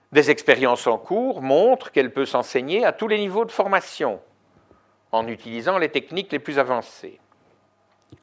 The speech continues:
En ce qui concerne le niveau universitaire, je suis convaincu,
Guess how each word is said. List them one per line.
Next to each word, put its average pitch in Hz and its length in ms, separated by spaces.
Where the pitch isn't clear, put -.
En 143 60
ce - 80
qui 202 80
concerne 185 380
le 170 60
niveau 147 300
universitaire, 160 920
je 113 140
suis 120 200
convaincu, 120 720